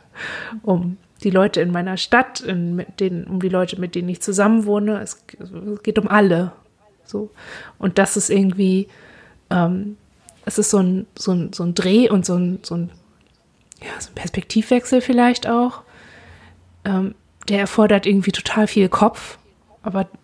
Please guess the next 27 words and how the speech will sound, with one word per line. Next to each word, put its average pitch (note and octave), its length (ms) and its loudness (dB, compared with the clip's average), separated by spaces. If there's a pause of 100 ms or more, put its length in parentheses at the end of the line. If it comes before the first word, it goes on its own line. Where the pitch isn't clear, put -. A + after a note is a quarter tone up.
(120)
uns G3 220 2
fällt F#3+ 220 2
das F#3+ 100 -2
ganz F3+ 220 -2
leicht. F#3 340 0
Wir F3+ 120 0 (120)
sind G3 240 2
dann F#3 200 4
halt G3 140 2
nicht G3+ 140 -2
so - 80 -4
auf F3+ 100 -6
dieser F#3+ 200 0
emotionalen F#3+ 720 2
Ebene, A#3 540 0 (480)
sind G3+ 120 -4
davon F#3+ 240 2
nicht F#3+ 140 4
so - 100 -4
schnell F#3+ 280 2
gecatcht. - 560 -4 (260)
<clears throat> A#3+ 60 4 (1200)
Aber F3+ 380 0 (600)
uns F#3+ 180 2
hilft G3 220 2
es G3+ 120 -2
total, F3+ 520 0